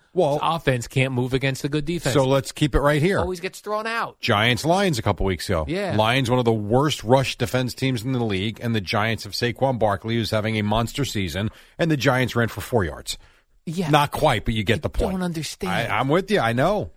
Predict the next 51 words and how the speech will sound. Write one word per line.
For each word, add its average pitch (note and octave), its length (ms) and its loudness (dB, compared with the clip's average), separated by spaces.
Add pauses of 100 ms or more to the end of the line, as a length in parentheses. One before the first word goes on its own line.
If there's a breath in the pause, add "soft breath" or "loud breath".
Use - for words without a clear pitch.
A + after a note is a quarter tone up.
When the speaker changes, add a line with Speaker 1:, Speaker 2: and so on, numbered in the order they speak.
(140)
Speaker 2:
So, E3+ 200 -2
yes, F#3 260 -2
I'm D#3+ 100 6
Speaker 1:
You - 40 6
know D3+ 100 6
Speaker 2:
buying F3+ 340 6
Speaker 1:
why? D3+ 40 0
Speaker 2:
in D3 100 -2
right A2+ 220 -2
now. G2+ 180 -2
Speaker 1:
That's B2+ 340 0
why B2+ 260 2
they A2+ 140 2
play A#2 280 0
the G#2+ 100 0
games, F#2 320 0
Al. G2+ 260 4
Speaker 2:
That's F#2+ 120 -2
Speaker 1:
It's G2+ 80 -8
not C3 180 6
a C3+ 40 4
Speaker 2:
why. A#2+ 60 2
Speaker 1:
video A2 360 2
game. D#2 340 -6 (160)
Speaker 2:
That's C3+ 360 -6
why B2+ 260 -2
they B2+ 140 -2
play B2+ 320 -4
the A2+ 100 -6
games. B2 240 0
Speaker 1:
If F#2+ 60 -6
that C#3 200 4
was F3 180 0
a F#3+ 60 2
video A#2+ 380 2
game, F#2+ 260 0
the A2 80 0
Giants A2 400 0
would B2 60 2
have G#2+ 140 0
run A2 120 4
for - 120 -10
two - 240 -2
hundred D3+ 140 0
and B2 120 -6
sixty - 380 -4
yards G2+ 340 0
and G2+ 180 -2
beaten A2+ 220 -4
the A#2 80 -2
Lions G2 540 -4